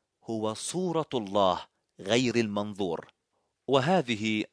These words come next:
نقطة جوهرية في رسالته. والآن حين ننظر إلى هذه الآيات من الخامس عشر إلى التاسع عشر، نرى يسوع المسيح في علاقته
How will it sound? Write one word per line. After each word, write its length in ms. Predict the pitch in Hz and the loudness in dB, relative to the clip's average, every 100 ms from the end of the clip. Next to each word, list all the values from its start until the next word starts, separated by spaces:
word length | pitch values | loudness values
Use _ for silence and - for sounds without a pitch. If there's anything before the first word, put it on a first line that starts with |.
| - | -12
نقطة 800 | 110 120 - - 143 - 170 170 | -4 -4 -2 -2 -2 -2 -4 -4
جوهرية 920 | 123 92 76 87 92 123 107 - 98 | -2 -2 -2 -2 -2 0 -2 -2 -10
في 220 | 87 - 95 | -8 -6 -4
رسالته. 600 | 92 - 82 78 80 - - _ _ _ _ _ _ _ _ - | -4 -4 -4 -6 -10 -12 -14 _ _ _ _ _ _ _ _ -4
والآن 680 | 104 107 135 120 101 82 - _ _ - | -2 2 0 0 -6 -12 -18 _ _ -12
حين 340 | - 214 208 | -6 -2 -2
ننظر 720 | 117 98 127 104 92 87 85 - _ - | -2 -4 -4 -4 -4 -4 -8 -12 _ -6
إلى 160 | 90 | -4
هذه 400 | 78 107 87 87 | -4 -4 -4 -6
الآيات 680 | 98 - 95 98 101 117 - - - | -6 -4 -2 -2 -2 -2 -6 -12 -8
من 160 | 135 | -4
الخامس 540 | 117 - 101 87 80 - | -4 -4 -6 -6 -8 -8
عشر 480 | 78 101 - 131 - | -4 -4 -4 -6 -6
إلى 140 | 113 104 | -4 -2
التاسع 720 | - 165 180 - 80 78 78 | 0 0 0 -2 -4 -4 -2
عشر، 320 | 113 98 87 - _ _ _ _ _ - | -2 -2 -8 -14 _ _ _ _ _ 0
نرى 340 | 185 214 190 139 | 4 6 6 6
يسوع 360 | 131 156 104 | 4 2 2
المسيح 640 | 101 92 95 131 123 117 - | 2 0 -2 2 2 0 -2
في 200 | - 131 | 0 2
علاقته 1080 | 104 113 117 113 - 175 147 117 120 120 | 4 6 6 4 2 -2 0 0 0 0